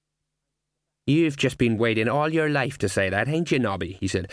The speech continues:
"I bet you was born hoping that one day someone would say, 'That's a harp,' so you could say, 'Liar,' on account of it being pun or play on words. Well,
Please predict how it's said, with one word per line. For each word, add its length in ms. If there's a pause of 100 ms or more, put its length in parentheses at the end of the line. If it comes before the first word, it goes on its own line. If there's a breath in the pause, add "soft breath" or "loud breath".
(180 loud breath)
"I 80
bet 240
you 80
was 140
born 480
hoping 400
that 120
one 200
day 160
someone 260
would 100
say, 280 (220 loud breath)
'That's 320
a 60
harp,' 540 (240)
so 140
you 300
could 180
say, 340 (320 loud breath)
'Liar,' 600 (340)
on 100
account 280
of 80
it 120
being 280 (280 soft breath)
pun 460 (100)
or 140
play 540
on 180
words. 640
Well, 340